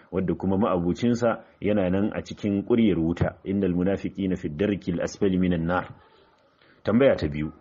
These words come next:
mutum ne yake ƙudurtawa a zuciyansa, bi ma'ana yana ƙudurta duk abin da shari'a ta zo da shi, ya yarda da shi, sai dai kuma ya ƙi ya furta hakan da harshensa, ya ƙi ya faɗi la ilaha illallah. Shin wannan mumini ne?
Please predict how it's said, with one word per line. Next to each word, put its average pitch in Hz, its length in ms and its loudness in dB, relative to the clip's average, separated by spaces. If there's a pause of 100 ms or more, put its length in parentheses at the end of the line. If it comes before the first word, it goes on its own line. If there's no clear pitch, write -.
(480)
mutum 127 280 2
ne 120 260 2 (340)
yake 110 280 0
ƙudurtawa 104 720 2
a 90 60 0
zuciyansa, 90 640 -2 (200)
bi 85 100 -2
ma'ana 104 360 2 (100)
yana 107 200 2
ƙudurta 101 440 -2
duk 127 200 -2
abin 104 240 2
da 90 60 -2
shari'a 92 400 -2
ta 101 120 -2
zo 98 380 2
da 85 160 -2
shi, 113 360 0
ya 95 160 4
yarda 90 340 2
da 87 100 0
shi, 117 260 -2 (200)
sai 104 200 -2
dai 101 100 2
kuma 101 220 0
ya 101 180 4
ƙi 113 100 0
ya 98 80 2
furta 113 320 -2
hakan 92 300 -2
da 78 60 -4
harshensa, 87 480 -8 (100)
ya 92 140 0
ƙi 110 120 -2
ya 104 60 2
faɗi 87 240 -6
la 101 120 4
ilaha 92 320 0
illallah. 78 420 -4 (380)
Shin 117 160 2
wannan 120 260 6
mumini 127 400 6
ne? 147 180 0